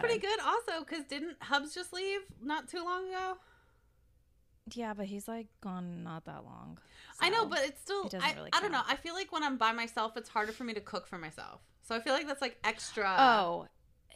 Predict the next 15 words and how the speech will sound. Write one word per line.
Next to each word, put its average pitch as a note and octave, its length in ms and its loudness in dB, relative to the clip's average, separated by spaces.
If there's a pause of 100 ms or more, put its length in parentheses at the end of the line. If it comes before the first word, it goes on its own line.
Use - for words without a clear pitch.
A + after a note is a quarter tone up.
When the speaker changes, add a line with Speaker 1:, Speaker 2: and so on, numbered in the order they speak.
(800)
Speaker 2:
it's B3 180 0
a A#3 40 -2
pain F#3+ 280 -2
in F3+ 60 -2
the F3 140 -4
ass. D#3+ 260 -2
I - 80 -4
hate - 320 -6
Speaker 1:
Right, A4+ 360 8
Speaker 2:
it. - 80 -16
Speaker 1:
right, F4 500 2
right. F#4+ 460 2 (220)
Speaker 2:
I - 40 -6
hate F3+ 440 -4
it. - 400 -8